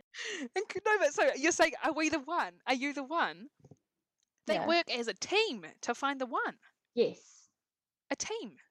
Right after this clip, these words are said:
Speaker 2: Yes.
Speaker 1: What, but the one is just for this one specific person?
Speaker 2: No, no, no. So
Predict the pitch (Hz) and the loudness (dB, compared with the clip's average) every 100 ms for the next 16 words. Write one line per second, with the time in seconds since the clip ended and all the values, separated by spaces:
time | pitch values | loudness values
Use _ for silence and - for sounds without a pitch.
0 | _ _ _ - 214 190 _ _ - 269 | _ _ _ -6 -4 -4 _ _ -4 -4
1 | 247 - 240 254 277 277 254 247 226 262 | -2 -2 0 0 0 0 -4 -8 -6 -6
2 | 247 - 247 240 233 226 - 214 214 208 | -6 -8 -6 -2 -2 -4 -8 -8 -6 -8
3 | 208 - 208 202 - 185 175 185 233 226 | -10 -14 -12 -14 -10 -8 -8 -8 -4 4
4 | 233 226 214 196 - | 6 6 4 0 -2